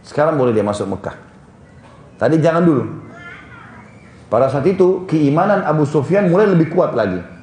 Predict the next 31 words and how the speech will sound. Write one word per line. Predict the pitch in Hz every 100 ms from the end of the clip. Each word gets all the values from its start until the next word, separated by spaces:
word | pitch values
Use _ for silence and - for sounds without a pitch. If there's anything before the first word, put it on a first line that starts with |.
| - - -
Tadi | 101 143
kan | 175
baru | 156 156
syahadat | 135 156 151 147
saja. | - 127 101 92 - - - - -
Sekarang | - 101 143
lihat | 151 151
pasukan, | 151 139 160 185 202 240 - - - - -
maka | 101 123
dia | 147
lebih | 147 127 131
yakin. | - 104 80 - - - - - - - - - - - - - -
Abu | 135 156
Sufyan | - 127 220 196
pada | 180
saat | 190
memasuki | 185 170 170 170
Mekah | 175 180 180
dalam | 170 165
kondisi | 175 165 202 170 196
ketakutan | - 175 - 214 214
luar | 180 170 147
biasa. | 175 180 - 104 - - - - 95
Dan | 139
dia | 151 208
semalaman | - 190 180 214 233 208
hilang, | 226 214 151 156 -
orang-orang | 123 139 160
Quraisy | 151 208 180
nunggu | 202 196 214
dia. | 156